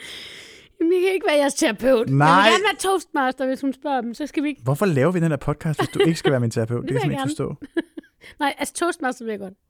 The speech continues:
Speaker 1: Og jeg er god til... Altså, <sighs> jeg er god til... Altså, jeg har samlet nogle tricks op omkring det der med Toastmaster.
Speaker 2: Okay.
Speaker 1: Hvad det kræver.
Speaker 2: Har du en, en tre, tre
Speaker 1: Nej,
Speaker 2: tips?
Speaker 1: men jeg tror bare... Altså, man skal ikke underkende, hvor stor en opgave det er. Nu har du været det mange gange,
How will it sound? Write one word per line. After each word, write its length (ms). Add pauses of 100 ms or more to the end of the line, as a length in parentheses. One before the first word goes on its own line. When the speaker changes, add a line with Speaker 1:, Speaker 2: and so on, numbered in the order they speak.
(140)
Speaker 1:
Og 80
jeg 80
er 40
god 220
til... 120
Altså, 260 (460)
<sighs> 460
jeg 40
er 40
god 200
til... 180 (280)
Altså, 200 (380)
jeg 100
har 40
samlet 260
nogle 140
tricks 240
op 220
omkring 380
det 100
der 80
med 120
Toastmaster. 600 (240)
Speaker 2:
Okay. 300
Speaker 1:
Hvad 100
det 80
kræver. 400
Speaker 2:
Har 120
du 80 (180)
en, 280
en 100
tre, 360 (180)
tre 140
Speaker 1:
Nej, 60 (100)
Speaker 2:
tips? 60
Speaker 1:
men 80
jeg 280
tror 400
bare... 260 (360)
Altså, 180
man 60
skal 120
ikke 160
underkende, 440
hvor 100
stor 180
en 60
opgave 300
det 80
er. 80
Nu 140
har 60
du 80
været 180
det 80
mange 180
gange, 220